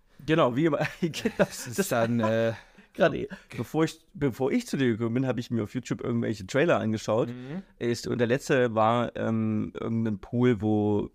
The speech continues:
Speaker 1: so ein Gruselgespenst drin gelebt hat. Dachte ich auch, okay, krass, das ist wirklich das letzte.
Speaker 2: Dann würd ich einfach den Pool ablassen, wenn das das Problem ist.
Speaker 1: Ja, aber das Problem war dann, äh, ich, wie gesagt, ich hab den Trailer gesehen, aber
Speaker 2: Mhm.
Speaker 1: dann kam in diesem Trailer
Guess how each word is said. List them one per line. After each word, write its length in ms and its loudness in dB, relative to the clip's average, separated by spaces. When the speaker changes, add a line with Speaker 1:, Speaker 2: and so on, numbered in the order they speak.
Speaker 1:
so 200 -2
ein 20 2
Gruselgespenst 720 -4
drin 240 0
gelebt 280 0
hat. 200 -4
Dachte 180 -4
ich 120 -6
auch, 180 -4
okay, 420 -2
krass, 460 -6
das 180 -6
ist 200 -8
wirklich 200 -4
das 200 -6
letzte. 360 -4
Speaker 2:
Dann 120 0
würd 120 -2
ich 60 0
einfach 180 0
den 160 -4
Pool 200 0
ablassen, 460 -2
wenn 120 -2
das 120 -6
das 120 -10
Problem 340 -4
ist. 140 -2
Speaker 1:
Ja, 160 4
aber 100 4
das 120 -2
Problem 280 2
war 120 4
dann, 260 0
äh, 140 0
ich, 260 -6
wie 60 -8
gesagt, 180 -4
ich 60 -6
hab 60 -4
den 140 0
Trailer 240 0
gesehen, 260 -2
aber 140 2
Speaker 2:
Mhm. 40 2
Speaker 1:
dann 180 0
kam 380 0
in 160 -6
diesem 220 -6
Trailer 400 -2